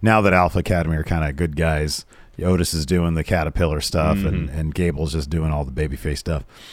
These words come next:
Speaker 1: Um, but yeah, this is, like, all, it was basically Alpha Academy versus, uh, uh, Damian
Speaker 2: Damian Priest.
Speaker 1: Priest.
Speaker 2: Yeah, yeah.
Speaker 1: Yeah. That, uh, top rope, uh, or second rope, uh,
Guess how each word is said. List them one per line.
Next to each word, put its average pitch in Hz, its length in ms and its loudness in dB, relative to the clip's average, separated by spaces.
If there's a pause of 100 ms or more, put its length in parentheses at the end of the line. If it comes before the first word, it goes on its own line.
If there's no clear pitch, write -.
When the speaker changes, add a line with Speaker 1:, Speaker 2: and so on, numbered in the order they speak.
(180)
Speaker 1:
Um, 104 480 4 (140)
but 110 220 2
yeah, 113 260 6
this 110 160 4
is, 98 100 2
like, 95 380 0
all, 117 300 4
it 123 80 6
was 147 100 4
basically 143 320 4
Alpha 98 200 4
Academy 80 360 0
versus, 78 380 -4
uh, 73 240 -2 (120)
uh, 73 140 -6
Damian 67 40 -8
Speaker 2:
Damian 80 380 0
Priest. - 380 0
Speaker 1:
Priest. 76 140 -6 (240)
Speaker 2:
Yeah, 87 120 -2
yeah. 85 80 0
Speaker 1:
Yeah. 73 240 0 (340)
That, 113 180 4
uh, 101 180 6
top 107 380 2
rope, 92 300 4
uh, 82 220 4
or 78 120 0
second 87 400 2
rope, 82 280 0
uh, 76 340 0